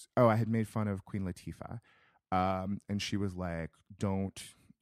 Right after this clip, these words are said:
you don't have the right to do that," because Queen Latifah kind of came out and then, like, went back in recently. Um, and she was, this woman was basically saying, "I identify more as black because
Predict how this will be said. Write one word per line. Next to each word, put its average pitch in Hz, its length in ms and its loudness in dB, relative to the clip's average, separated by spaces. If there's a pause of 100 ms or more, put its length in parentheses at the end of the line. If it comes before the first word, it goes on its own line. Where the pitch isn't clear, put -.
(200)
you 107 100 2
don't 107 120 2
have 104 120 -6
the 92 80 -6
right 85 180 -4
to 76 100 -10
do 64 180 -8
that," - 180 -8
because 120 220 -2
Queen 147 180 -2
Latifah 135 380 -2
kind 120 260 -2
of 135 120 -6
came 147 200 -4
out 143 280 0
and 101 100 -2
then, 92 160 -4
like, 90 220 -8 (200)
went 95 160 -4
back 85 220 -4
in 101 320 -2
recently. 151 540 0 (720)
Um, 104 440 4 (600)
and 113 500 2 (240)
she - 180 -2
was, 135 140 2 (340)
this 127 220 -2
woman 143 240 6
was 127 140 2
basically 110 380 -2
saying, 92 580 -6 (640)
"I 98 540 0 (840)
identify 104 560 0
more 92 440 -2
as 85 500 -10 (180)
black 76 360 -8 (220)
because 80 800 -10